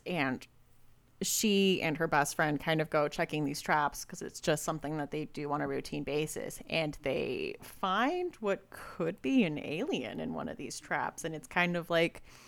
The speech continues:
what do they do? How do they deal with this? How does she deal with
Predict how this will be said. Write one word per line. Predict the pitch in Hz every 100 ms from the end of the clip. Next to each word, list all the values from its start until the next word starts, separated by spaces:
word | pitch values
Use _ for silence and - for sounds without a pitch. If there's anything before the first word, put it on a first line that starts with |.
| - - - -
what | - 180 208
do | 208
they | 208 202
do? | 240 262 220
How | 151
do | 165
they | 170 175
deal | 185 196
with | 185 170
this? | 156 139 151
How | - 165
does | 165
she | - 170
deal | 160 160 156 151 147
with | 147 147 139 -